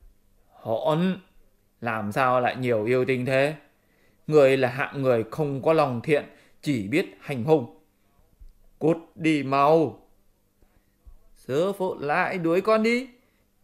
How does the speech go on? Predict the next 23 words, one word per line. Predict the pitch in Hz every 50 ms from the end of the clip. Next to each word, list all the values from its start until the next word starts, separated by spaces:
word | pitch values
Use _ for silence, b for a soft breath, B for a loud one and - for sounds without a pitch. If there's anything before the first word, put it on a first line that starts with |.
| _ _ -
"Đi | - 120 120 139 165 196 214 226 233 233
cũng | 214 - 208 208 277
được, | 262 185 175 185 208 - - - _ _ _ b b b b b b b _ _ _ -
nhưng | - 98 104 147 180 208 214 208
có | - 233 262
một | 240 180 180 185 185 - -
việc | 139 151 175 175 175 - -
con | 170 175 196 220 220 233 214
chưa | - 220 233
ưng." | - 233 233 254 233 180 123 - _ _ _ _ _ _ _ _ _ _ _ _ _ _ _ _ _ _ _ -
"Ngươi | 135 131 135 135 135 139 139 143
còn | 139 147 131 120 120
có | 113 156
việc | 160 131 135 127 117 -
gì | - 101 123 127 123 120 120 113
không | - - 147 143 143 147
ưng | 147 147 143 131 139
nào?" | 135 131 123 95 87 - - _ _ _ _ _ _ _ _ _ _ _ _ _ _ _ _ _ _ _ _ _ - - _ _ _ _ _ _ _ _ _ _ _ _ _ -
Chẳng | 98 104 135 170 185
giấu | 180 196 220 262
gì | 226 190 180 175
sư | 226 226
phụ, | 220 202 202 202 - -